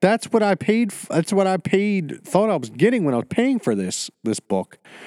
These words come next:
or excited for this book. But to this point, the only thing I'm getting out of it is seeing Rorschach in print, drawn by a really good artist,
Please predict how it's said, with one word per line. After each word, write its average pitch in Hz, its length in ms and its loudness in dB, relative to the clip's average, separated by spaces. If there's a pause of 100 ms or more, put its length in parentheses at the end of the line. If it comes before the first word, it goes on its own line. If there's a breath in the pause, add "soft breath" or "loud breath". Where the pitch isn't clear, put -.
(140 loud breath)
or 127 120 4
excited 196 460 0
for 123 100 -2
this 98 180 -2
book. - 380 -10 (720 loud breath)
But 147 120 4
to 226 120 4
this 247 180 2
point, 226 380 2
the 160 80 0
only 233 260 4
thing 226 180 0
I'm 180 120 2
getting 190 280 2
out 262 180 2
of 202 100 2
it 170 80 4
is 151 120 0
seeing 202 480 2
Rorschach 170 600 2
in 117 140 0
print, 156 480 0 (640)
drawn 190 400 2
by 151 160 2
a 127 80 0
really 196 300 2
good 202 240 2
artist, 165 600 0